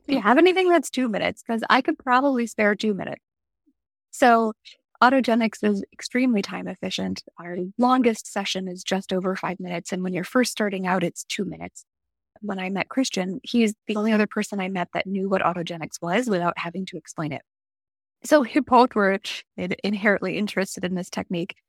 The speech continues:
And we definitely found that there was a lack in the marketplace addressing this particular technique. And certainly we saw, and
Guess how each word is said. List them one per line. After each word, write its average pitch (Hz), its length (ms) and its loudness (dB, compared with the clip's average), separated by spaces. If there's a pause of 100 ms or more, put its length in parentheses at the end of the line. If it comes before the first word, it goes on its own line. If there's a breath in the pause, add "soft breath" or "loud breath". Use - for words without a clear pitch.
(200 loud breath)
And 240 160 4
we 247 80 6
definitely 254 340 4
found 214 280 4
that 190 80 -2
there 190 160 2
was 190 320 -4 (580)
a 190 60 2
lack 202 380 2
in 202 120 -4
the 190 80 0
marketplace 190 800 -2
addressing 190 680 -2
this 185 200 -2
particular 185 580 -6
technique. 196 640 -2
And 190 320 -8 (400)
certainly 226 400 0
we 202 140 0
saw, 190 380 2 (420)
and 180 300 -4